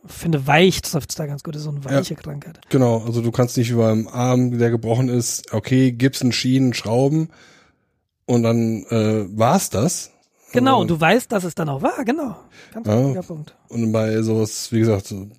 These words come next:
Speaker 2: Psychik oder Krebs, dann ist es ja, wir müssen jetzt mal das versuchen, hm, das hat nicht so gut geholfen, wir versuchen jetzt mal das, nimm mal diese Tabletten, mach mal das, hm, wer weiß. Deshalb, deshalb ist es auch der Grund, warum denn die ganzen Quacksalber,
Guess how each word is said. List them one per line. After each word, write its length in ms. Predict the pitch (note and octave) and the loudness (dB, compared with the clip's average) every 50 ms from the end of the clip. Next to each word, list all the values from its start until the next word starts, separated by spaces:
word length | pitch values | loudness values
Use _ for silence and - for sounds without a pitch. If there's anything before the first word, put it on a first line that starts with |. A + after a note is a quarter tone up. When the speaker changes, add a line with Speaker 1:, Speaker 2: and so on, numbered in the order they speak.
| _ _ | _ _
Speaker 2:
Psychik 500 | - - C3+ C3+ C3 C3 C3+ C3 B2+ B2 | -2 2 2 4 4 4 2 2 2 0
oder 220 | A#2 A2 G#2+ G#2 | 0 0 0 0
Krebs, 420 | G2 - - - G#2+ A#2+ C#3 - - | -2 -4 -4 0 2 2 2 2 0
dann 180 | - B2 B2 A#2+ | 0 0 0 0
ist 100 | A#2 A#2 | 0 0
es 100 | A2+ A2+ | 0 2
ja, 240 | A2+ A2 A2 A2 G#2+ - - - - - - - - _ | 2 2 2 2 0 -6 -16 -20 -20 -20 -20 -20 -10 _
wir 200 | B2 A#2 A#2 A2+ - | 0 0 0 0 -6
müssen 380 | - B2 A#2+ A2+ C3 B2 A#2+ B2 | -4 0 2 2 2 2 2 -2
jetzt 180 | G#2+ - - - | -2 -2 -2 -4
mal 100 | G#2+ G2 | -4 0
das 220 | - A#2 B2+ - | 0 -2 -2 2
versuchen, 760 | - E3 D#3 D3+ D3+ E3+ G3 G3 D#3+ - F3+ F3+ F3+ E3+ C#3 | 2 2 2 4 2 2 2 0 0 0 0 0 0 0 -2
hm, 300 | B2 B2+ C3 B2+ B2 A2 - _ | -2 0 0 0 0 -2 -4 _
das 240 | - B2 A2+ - - | -2 -2 -2 0 -2
hat 220 | B2 A#2 - - | -2 -2 0 0
nicht 180 | C3 F3 F3 - | 0 0 2 2
so 120 | G3 F3+ | 0 2
gut 200 | E3+ F3+ F3 - | 2 0 0 2
geholfen, 280 | - E3 E3 F3+ E3+ F3+ | 2 4 4 4 2 0
wir 60 | D3+ A#2+ | 0 0
versuchen 380 | B2 A2 A2 B2+ C3+ C#3 C3+ | 0 0 0 0 0 2 2
jetzt 200 | A#2+ A2 - - | 0 0 -2 -4
mal 160 | A2 G2+ G2 F#2 | -2 -2 -2 -2
das, 420 | F#2 F#2 A2+ D3 A3 - - - - - - - - - - - - - - _ _ | -2 0 2 2 2 0 -2 -8 -10 -18 -20 -20 -20 -20 -20 -20 -20 -20 -20 _ _
nimm 200 | _ A2 B2+ D3 | _ 2 4 4
mal 100 | D3+ C3 | 4 4
diese 300 | A2+ A2 A#2+ D3+ F3 G3 | 2 2 -2 0 2 2
Tabletten, 600 | F#3+ G3+ G3 F#3 - G3 F#3+ F#3 F#3 - G#3+ G3 | 2 2 0 0 2 0 -2 -2 -2 -4 -2 -2
mach 180 | D#3+ C#3+ C3+ - | -2 -2 -2 -2
mal 160 | C3+ A2+ A2 F#2+ | -2 -2 -2 -2
das, 480 | F#2 A2 C3 G#3 - - - - - _ _ _ _ _ _ _ _ _ _ - _ - | -2 -2 -2 -2 -2 -4 -8 -8 -10 _ _ _ _ _ _ _ _ _ _ -20 _ -6
hm, 420 | - D#3+ A#3 D#4 E4 E4 D#4+ D4+ C#4+ - | 0 2 2 4 4 4 2 2 0 -2
wer 180 | A3+ G3+ F#3+ D3+ | 0 0 2 2
weiß. 440 | B2 G2 E2+ D#2 - - - - _ _ _ _ _ _ _ _ _ _ _ _ _ _ _ | 2 0 -2 -4 -8 -10 -12 -14 _ _ _ _ _ _ _ _ _ _ _ _ _ _ _
Deshalb, 500 | _ - B2 A2+ - D3+ C#3 C#3 C#3 - A#2+ - _ _ _ _ _ | _ -2 -2 2 4 2 2 2 0 -4 -16 -20 _ _ _ _ _
deshalb 280 | - C#3 - D#3 D#3 D#3 | -4 0 0 0 0 2
ist 80 | D3 D#3 | 0 0
es 220 | C#3 - - - | -2 -2 0 -2
auch 80 | B2 - | -2 0
der 160 | - A#2+ G#2+ | 0 -2 -2
Grund, 300 | - - C3+ E3+ E3 - | 2 0 0 0 2 0
warum 180 | C3+ B2+ B2+ | 0 0 2
denn 360 | B2 A#2+ A2+ A2 A#2 A#2 A#2 A#2+ | 2 0 0 0 -2 -4 -4 -4
die 80 | A2+ A2+ | -2 0
ganzen 320 | A#2+ C3+ C3+ - A#2+ G#2 | 0 0 0 -2 -6 -8
Quacksalber, 760 | - A#2+ B2+ - - - - A2 G2+ G2 F#2+ G2 A#2 F#3 A#3 | -4 -4 -4 -4 -4 -4 -2 0 0 0 0 2 0 0 -2